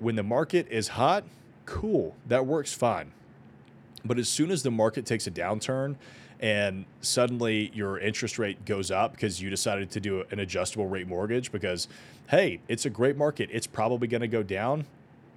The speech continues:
like, hint, it almost never does, it's rare, uh, you're gonna have a lot of issues with that, and those are the properties that you're gonna lose,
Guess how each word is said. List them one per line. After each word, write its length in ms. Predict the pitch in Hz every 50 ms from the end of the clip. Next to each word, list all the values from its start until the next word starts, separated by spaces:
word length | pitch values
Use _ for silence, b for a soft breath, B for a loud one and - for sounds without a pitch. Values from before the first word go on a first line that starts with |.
| - -
like, 180 | - 80 -
hint, 380 | - - - 101 110 120 127 -
it 100 | 95 92
almost 300 | 90 92 92 95 - -
never 200 | 107 98 101 98
does, 460 | 82 - - 85 98 135 151 - - - B B B B B B B
it's 180 | - - -
rare, 420 | - 92 - 113 117 156 170 165 - - B B B B B B B B B B
uh, 380 | - 131 127 123 120 117 117 104 - - - -
you're 200 | 135 110 120 135
gonna 280 | 123 113 143 156 165 127
have 480 | 107 117 131 135 135 127 117 101 104 - -
a 60 | 107
lot 480 | 104 101 95 98 107 113 117 120 120 - -
of 160 | 117 110 -
issues 560 | 92 107 104 - - 104 95 90 87 90 -
with 180 | - 90 85 -
that, 260 | 87 82 87 107 -
and 180 | 123 113 107 98
those 260 | 110 123 135 117 127
are 40 | 123
the 140 | 123 107 92 - - - - - - - -
properties 440 | - - 113 120 123 131 117 107 101
that 60 | 107
you're 120 | 98 110 98
gonna 120 | 87 82
lose, 380 | 90 87 - - - - -